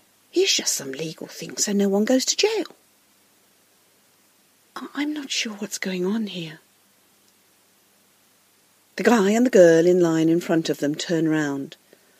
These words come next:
The guy has his arm wrapped around her shoulder. The girl looks at Lucy and says with a smile, "I've been to a Revolver concert before. You want to hear about it?"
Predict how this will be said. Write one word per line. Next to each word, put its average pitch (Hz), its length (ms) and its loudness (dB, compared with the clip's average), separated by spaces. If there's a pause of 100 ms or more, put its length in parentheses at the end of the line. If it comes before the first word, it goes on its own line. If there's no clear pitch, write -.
(540)
The 208 80 -10
guy 196 380 6
has 180 240 0
his 180 120 0
arm 156 420 0
wrapped 160 460 0
around 151 320 -2
her 160 120 -4
shoulder. 156 540 -4 (1800)
The 220 80 -8
girl 302 320 8
looks 208 340 2
at 175 140 -2
Lucy 170 380 2
and 139 140 2
says 185 240 4
with 165 120 2
a 156 40 -2
smile, 156 540 0 (920)
"I've 359 200 4
been 254 200 6
to 196 140 0
a 180 40 4
Revolver 196 420 6
concert - 420 2
before. 349 560 6
You 359 140 10
want 508 180 6
to 508 60 2
hear 740 240 -2
about 143 300 4
it?" - 220 0